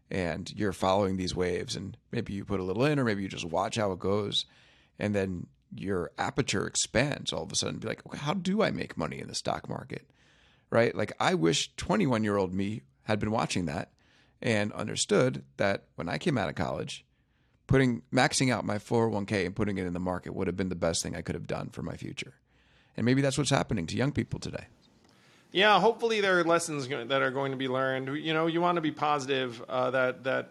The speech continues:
Speaker 2: uh, and I gotta say, like, my, my twenties were a very, very deep education that,
Speaker 1: Yeah, like,
Speaker 2: <laughs> uh,
Speaker 1: how
Speaker 2: that,
Speaker 1: lucky were
Speaker 2: that
Speaker 1: you to have that experience? It's
Speaker 2: And,
Speaker 1: amazing.
Speaker 2: and,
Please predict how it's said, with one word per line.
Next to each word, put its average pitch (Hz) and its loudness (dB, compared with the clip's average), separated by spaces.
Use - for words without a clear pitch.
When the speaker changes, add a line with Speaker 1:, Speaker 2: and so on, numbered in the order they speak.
Speaker 2:
uh, 123 -2
and 170 4
I 175 6
gotta 160 6
say, 123 0
like, 113 -4
my, 135 -2
my 135 -2
twenties 120 -6
were 117 -4
a 110 -4
very, 117 -4
very 113 -4
deep 113 -8
education 110 -8
that, 117 0
Speaker 1:
Yeah, 156 4
like, 117 0
Speaker 2:
<laughs> 143 -6
uh, 139 0
Speaker 1:
how 143 4
Speaker 2:
that, 147 6
Speaker 1:
lucky 165 4
were 123 4
Speaker 2:
that 113 4
Speaker 1:
you 139 2
to - -4
have 117 2
that 117 2
experience? - -4
It's - -4
Speaker 2:
And, 113 2
Speaker 1:
amazing. 190 4
Speaker 2:
and, 185 -2